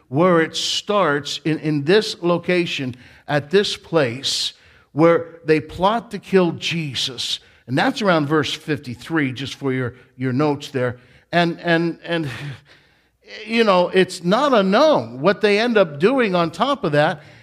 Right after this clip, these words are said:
And, and I don't happen to have fifty-three in there, do I?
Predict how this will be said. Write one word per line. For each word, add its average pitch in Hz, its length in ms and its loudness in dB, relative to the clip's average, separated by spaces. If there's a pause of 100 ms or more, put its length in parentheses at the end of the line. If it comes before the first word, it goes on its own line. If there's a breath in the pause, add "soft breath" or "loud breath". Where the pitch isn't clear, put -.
(120 loud breath)
And, 165 220 0
and 165 360 -2 (840)
I 214 80 -4
don't 254 100 0
happen 202 240 0
to 151 60 0
have 143 200 0
fifty-three 135 580 -4
in 127 140 0
there, 104 180 -6
do 120 200 -8
I? 165 180 -8